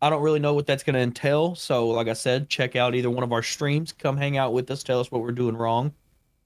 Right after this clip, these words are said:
But yeah, that's a, we're gonna do that.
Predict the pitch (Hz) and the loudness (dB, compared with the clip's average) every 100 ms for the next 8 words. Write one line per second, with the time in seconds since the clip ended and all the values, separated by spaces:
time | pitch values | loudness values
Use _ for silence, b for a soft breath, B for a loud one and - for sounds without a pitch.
0 | _ - 110 131 135 127 147 156 135 120 | _ -4 0 2 4 2 2 2 4 4
1 | 123 - _ _ _ _ _ _ _ _ | 0 -6 _ _ _ _ _ _ _ _
2 | _ _ _ _ _ 135 156 147 143 143 | _ _ _ _ _ 0 2 2 2 2
3 | 147 143 143 151 160 - | 2 4 4 4 0 -8